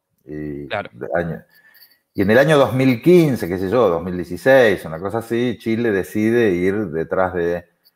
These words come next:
Speaker 1: em, Inglaterra con sus normas pas en su momento, P A S,
Speaker 2: Ujú.
Speaker 1: eh, que tenían, no sé, cuando juntamos las normas pas, tenían mil ochocientas páginas, ¿no?
Speaker 2: <laughs>
Speaker 1: De
Speaker 2: Claro.
Speaker 1: normativas.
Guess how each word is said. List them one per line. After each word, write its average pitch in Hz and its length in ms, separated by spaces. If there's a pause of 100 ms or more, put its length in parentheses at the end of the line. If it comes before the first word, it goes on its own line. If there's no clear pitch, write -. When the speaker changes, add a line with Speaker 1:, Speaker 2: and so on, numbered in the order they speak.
(200)
Speaker 1:
em, 69 400 (500)
Inglaterra 127 720
con 80 180
sus - 200
normas 90 420
pas 117 640
en 80 160
su - 140
momento, 104 720
P 82 180
A 85 80
S, 107 340
Speaker 2:
Ujú. 139 140 (460)
Speaker 1:
eh, 71 420 (400)
que 95 120
tenían, 95 380
no 73 80
sé, - 280 (140)
cuando 55 180 (180)
juntamos 82 320
las 76 100
normas 87 240
pas, 104 100
tenían 80 220
mil 85 180
ochocientas 78 560
páginas, 69 480
¿no? 87 180
Speaker 2:
<laughs> - 100
Speaker 1:
De - 220
Speaker 2:
Claro. 113 220 (340)
Speaker 1:
normativas. 71 720